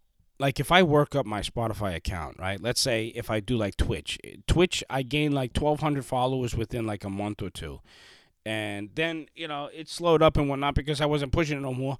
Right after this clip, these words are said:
because I'll go on Twitch Live, and it's literally, like, the same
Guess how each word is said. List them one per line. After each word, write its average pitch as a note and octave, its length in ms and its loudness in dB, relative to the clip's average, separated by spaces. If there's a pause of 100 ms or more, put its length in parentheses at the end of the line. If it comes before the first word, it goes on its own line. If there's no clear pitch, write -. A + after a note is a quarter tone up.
(220)
because D#3 240 2
I'll D3+ 100 4
go D3 140 -2
on C#3+ 160 0
Twitch - 280 0
Live, F2+ 380 -8 (340)
and D3+ 240 2
it's D3+ 200 -4
literally, F3 320 0
like, D3 200 -4
the C#3 60 -10
same D#3 440 -2